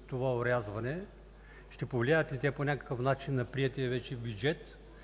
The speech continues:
и на финансовата стабилност, която е заложена в схемите на този бюджет? Искам да ви напомня, че в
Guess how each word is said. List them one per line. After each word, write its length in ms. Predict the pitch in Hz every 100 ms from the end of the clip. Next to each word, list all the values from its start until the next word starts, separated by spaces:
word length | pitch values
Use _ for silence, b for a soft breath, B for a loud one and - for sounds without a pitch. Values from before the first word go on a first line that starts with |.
| B -
и 40 |
на 120 | 135
финансовата 640 | 131 131 147 131 135 131 127
стабилност, 520 | - 117 156 147 -
която 280 | 139 135 143
е 80 | 120
заложена 560 | 120 123 139 131 123
в 120 | 113
схемите 480 | 95 135 131 117 120
на 120 | 120
този 240 | 147 123 120
бюджет? 300 | 110 123 117 - - - B B B B B 190
Искам 280 | 170 180
да 80 | 160
ви 300 | 151 143 151 - - 165
напомня, 760 | 147 131 - 190 165 139 160 - - - - -
че 240 | - 151 143
в 180 | 139